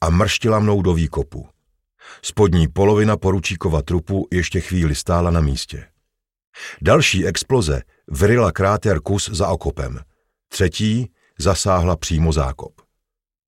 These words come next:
Zastřílení byly skvěle. „Nevystrkovat hlavy, je to kanón,“ křičel jsem a snažil se vyplivnout hlínu z úst. Z lesa nad námi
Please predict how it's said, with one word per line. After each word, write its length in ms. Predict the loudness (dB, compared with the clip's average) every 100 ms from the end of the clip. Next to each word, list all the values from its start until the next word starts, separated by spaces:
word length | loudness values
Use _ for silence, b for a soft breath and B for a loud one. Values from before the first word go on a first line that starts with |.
| B B B B
Zastřílení 920 | 0 0 0 -2 2 4 4 2 -2 -8
byly 280 | -4 0 -2
skvěle. 480 | -2 0 0 -4 -16 _ _ _ _ _ _ _ _ _ _ _
„Nevystrkovat 720 | -2 0 0 0 -2 0 0 2
hlavy, 380 | 0 0 0 -4 B B
je 160 | 2
to 120 | 4 2
kanón,“ 480 | 2 2 2 -4 -12 b b b
křičel 360 | -2 0 2
jsem 240 | 2 0 -2
a 100 | -4
snažil 340 | -2 0 0
se 160 | 0 0
vyplivnout 540 | -2 0 0 0 0
hlínu 300 | 0 0 0
z 100 | 0
úst. 440 | -2 -4 -6 -12 -16 _ _ _ _ _ _ _ _ b b b b
Z 140 | 0
lesa 300 | 2 2 2
nad 180 | 2 2
námi 500 | 0 0 0 -2 -6